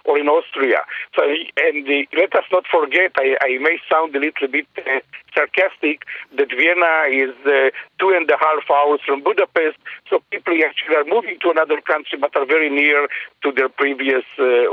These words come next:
home. Uh, you can feel from my words that people in the daily life are not being, are not being in danger, not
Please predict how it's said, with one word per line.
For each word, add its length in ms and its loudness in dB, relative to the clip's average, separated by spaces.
home. 300 2
Uh, 280 2
you 120 -2
can 260 -2
feel 200 0
from 160 0
my 180 0
words 440 2
that 140 2
people 320 -4
in 120 -4
the 100 2
daily 400 0
life 380 2
are 120 0
not 280 0
being, 380 -4
are 100 -2
not 260 -2
being 220 -4
in 220 -8
danger, 400 0
not 160 0